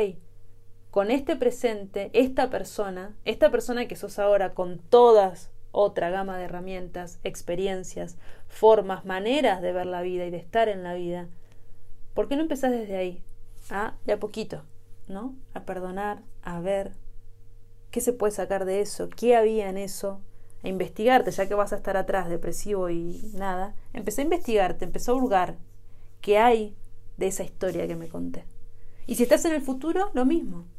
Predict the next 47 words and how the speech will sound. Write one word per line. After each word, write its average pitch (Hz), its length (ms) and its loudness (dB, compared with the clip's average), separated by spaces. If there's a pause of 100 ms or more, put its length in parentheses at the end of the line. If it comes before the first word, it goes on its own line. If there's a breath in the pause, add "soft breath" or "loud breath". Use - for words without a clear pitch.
(200)
Nada 202 120 -2
más 220 160 -4
que 233 100 0
ahí 208 120 4
yo 247 140 -6
te 202 100 -2
diría 202 440 -2 (300 soft breath)
que 208 140 2
por 208 140 4
lo 208 100 2
menos 247 320 0
no 233 120 0
malgastes 233 440 2
tu 202 100 -4
tiempo 220 280 0
inventando 190 520 -2
historias 202 460 0
que, 165 440 -4 (160 soft breath)
de 170 120 2
terror. 180 560 4 (1040 soft breath)
Dejate 208 320 2
de 220 80 2
contar 196 280 -2
historias 196 280 -2
de 190 80 0
terror, 190 340 0
contate 175 320 -6
historias 175 340 -6
lindas, 185 440 -6
ya 175 80 -4
que 190 80 -4
vas 175 160 -6
a - 20 -10
estar 185 160 -4
en 190 120 -2
el 185 100 -10
pasado 190 340 -2
y 175 60 -4
vas 170 160 -6
a 165 40 -8
estar 170 200 -8
perdiendo 180 460 -8
el 180 100 -8
tiempo 185 340 -6
en 202 80 -4
eso, 190 300 -8
sin 196 400 -8